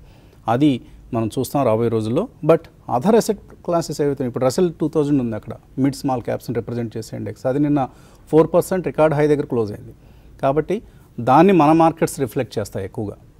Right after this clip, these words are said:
మనం ఫాలో కావాల్సింది Nasdaq-ని కాదు, లేకపోతే Dow Jones-ని కాదు. We have to watch Russell టూ థౌజండ్ ఎలా behave చేస్తుందని చూస్తే తప్-, ఎటువంటి ఆందోళనకి ఆస్కారం లేకుండా నిన్న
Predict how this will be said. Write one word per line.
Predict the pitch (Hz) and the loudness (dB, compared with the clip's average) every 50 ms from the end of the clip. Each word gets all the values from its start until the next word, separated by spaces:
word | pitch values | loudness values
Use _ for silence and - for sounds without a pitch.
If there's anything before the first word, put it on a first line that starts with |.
| - - | -12 -8
మనం | 120 117 110 101 | -6 -6 -6 -2
ఫాలో | - 127 127 147 156 | 2 2 4 4 4
కావాల్సింది | 135 151 139 139 135 120 - - 147 139 | 2 2 2 2 2 0 -2 -4 -4 -2
Nasdaq-ని | 131 120 123 117 - 143 131 - - 127 107 | 0 0 -2 -2 -2 -2 -4 -2 -4 -6 -4
కాదు, | 117 110 110 127 | -4 -4 -4 -4
లేకపోతే | 143 131 117 107 104 - 113 - 113 107 - - - - - - - - | -4 -6 -6 -6 -10 -10 -6 -6 -6 -6 -8 -12 -20 -20 -20 -20 -8 -2
Dow | 113 120 123 127 | 2 4 4 4
Jones-ని | 135 131 117 - 117 104 | 4 0 0 -2 -4 -6
కాదు. | - 104 101 104 - - - - - - - | -6 -6 -8 -8 -12 -16 -20 -20 -20 -12 -8
We | 131 127 | -6 -2
have | 151 156 156 | -2 -2 0
to | 151 185 165 139 131 - - - - - - - - - 120 107 | 0 2 2 0 0 -2 -8 -20 -20 -20 -20 -20 -16 -12 -8 -2
watch | 117 120 139 165 170 - - - | 2 4 6 6 4 2 -4 -4
Russell | 131 131 - - 147 143 | -4 -2 0 0 0 0
టూ | 127 135 113 | 0 -2 -2
థౌజండ్ | - 127 120 120 120 113 | -2 -2 -2 -2 -2 -2
ఎలా | 110 113 113 | 0 0 0
behave | 117 117 101 117 110 95 - | 0 -2 -6 -8 -8 -8 -8
చేస్తుందని | 104 101 - - 107 101 107 | -10 -10 -10 -10 -10 -10 -10
చూస్తే | 110 104 - 135 123 - - 214 185 160 - - - - - - - - | -10 -10 -10 -10 -8 -2 -2 -2 -2 -2 -6 -12 -20 -20 -20 -12 -4 -2
తప్-, | 147 135 - - - - | -2 -2 -4 -6 -6 -4
ఎటువంటి | 139 131 165 165 156 147 | -2 0 2 2 2 2
ఆందోళనకి | 147 127 131 131 139 139 135 131 131 - 135 165 - - - - - - | 0 0 0 0 0 0 0 -2 -2 -2 -4 -4 -6 -8 -20 -18 -10 -4
ఆస్కారం | 113 120 - - 143 135 135 127 | -4 -4 -2 -2 -2 -2 -2 -2
లేకుండా | 113 110 110 - 131 123 127 143 | -2 -4 -4 -4 -4 -4 -2 -2
నిన్న | 131 117 107 104 101 | -2 -2 -4 -6 -8